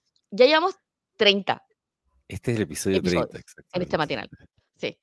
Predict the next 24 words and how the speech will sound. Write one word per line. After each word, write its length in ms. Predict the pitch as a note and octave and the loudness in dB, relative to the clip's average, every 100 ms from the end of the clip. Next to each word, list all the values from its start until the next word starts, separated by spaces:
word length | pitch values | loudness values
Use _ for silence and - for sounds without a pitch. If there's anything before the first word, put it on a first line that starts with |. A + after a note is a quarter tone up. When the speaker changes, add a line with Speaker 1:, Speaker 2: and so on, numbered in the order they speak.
| _ _ - | _ _ -6
Speaker 1:
O 80 | G#3 | 0
sea, 100 | C#4 | 4
son 220 | C4 G#3+ | 4 2
treinta 300 | C4 C#4 C#4+ | 0 2 0
días 180 | C#4+ D#4 | -2 -4
seguidos 320 | B3 A#3+ D4 | -4 -2 0
despertándonos 600 | B3+ A3 A#3+ A#3+ B3 A#3+ - | 0 -4 -6 -6 -4 -2 -2
antes 220 | A3+ B3+ | -2 0
de 60 | A#3+ | -2
las 100 | B3 | -4
ocho 160 | B3 | -4
de 40 | B3 | -6
la 100 | A#3 | -6
mañana, 260 | A3+ G#3 C#3+ | -6 -8 -6
lo 80 | F3+ | -4
cual 140 | A3+ | -2
es 60 | D#4 | -2
brígido. 280 | F4+ G3+ D#3 | -4 -4 -6
Speaker 2:
Exacto, 280 | - - F#3+ | -8 -6 -4
Speaker 1:
Es 60 | F#3 | -2
toda 120 | G3+ | 0
una 100 | G#3 | 0
Speaker 2:
sí. 60 | |
Speaker 1:
rutina. 260 | - - | 0 0